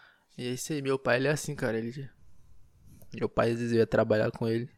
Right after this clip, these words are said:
ele tra-, marceneiro, ele... Aí eu ia trabalhar com ele, assim, quando era moleque, né? Me leva, como é que o cara leva o cara pra pó, né, bicho?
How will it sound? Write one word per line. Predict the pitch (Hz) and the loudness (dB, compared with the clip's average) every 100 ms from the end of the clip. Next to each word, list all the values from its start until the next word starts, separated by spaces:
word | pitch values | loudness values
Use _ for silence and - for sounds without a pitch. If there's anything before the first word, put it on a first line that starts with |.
| - | -16
ele | 123 | -8
tra-, | - - | -2 -2
marceneiro, | 123 113 - - 135 117 120 117 | 0 -2 -4 -6 -4 0 2 0
ele... | 143 - - _ _ _ _ _ _ _ _ _ - - _ | -2 -10 -20 _ _ _ _ _ _ _ _ _ -20 -20 _
Aí | - 110 | -12 -10
eu | |
ia | 117 | -10
trabalhar | 120 113 117 104 120 | -6 -4 -2 -2 -4
com | - 117 | -6 -6
ele, | 117 123 | -6 -6
assim, | - 131 120 - - - - _ _ _ - - - - _ - _ _ | -8 -12 -12 -16 -20 -20 -20 _ _ _ -20 -20 -20 -20 _ -20 _ _
quando | 131 113 | -8 -6
era | 117 | -6
moleque, | 120 120 120 - - | -6 -8 -8 -10 -12
né? | 117 123 - _ _ | -12 -12 -14 _ _
Me | - 117 | -12 -6
leva, | 110 - | -6 -6
como | 180 160 170 | -8 -8 -8
é | |
que | - | -10
o | |
cara | - 170 | -10 -6
leva | 156 127 123 | -4 -4 -6
o | |
cara | - 110 113 | -8 -6 -6
pra | - - - - - | -8 -14 -16 -16 -16
pó, | _ 135 120 | _ -2 -2
né, | 117 113 | -2 -6
bicho? | 131 - | -10 -18